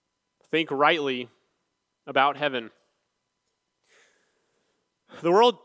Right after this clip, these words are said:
tends to think of heaven as a scene among the clouds with, with winged baby angels with harps playing music and people dressed in, in clean white robes milling about. Ultimately, the world thinks of heaven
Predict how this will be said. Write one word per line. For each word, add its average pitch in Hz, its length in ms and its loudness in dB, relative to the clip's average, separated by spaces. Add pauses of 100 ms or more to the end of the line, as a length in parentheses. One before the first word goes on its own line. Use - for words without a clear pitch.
(100)
tends 208 240 0
to 185 80 -2
think 202 240 -2
of 180 100 2
heaven 180 320 2
as 156 160 -2
a 151 220 -2 (240)
scene 202 580 -2
among 170 360 0
the 165 120 -6
clouds 170 560 -2
with, 127 120 -12 (420)
with 131 220 -12
winged 156 600 -4
baby 165 400 -4
angels 165 680 -6 (280)
with 143 120 -14
harps 165 640 -2
playing 156 240 -6
music 160 440 -2
and 131 200 -6 (580)
people 160 320 0
dressed 156 400 0
in, 131 220 -8
in 131 160 -10
clean 170 420 -6
white 151 260 2
robes 147 720 -4 (220)
milling 156 320 -4
about. 143 640 0 (920)
Ultimately, 202 400 -2
the 175 100 -2
world 165 280 0
thinks 175 220 -8
of 147 80 -10
heaven 160 420 -6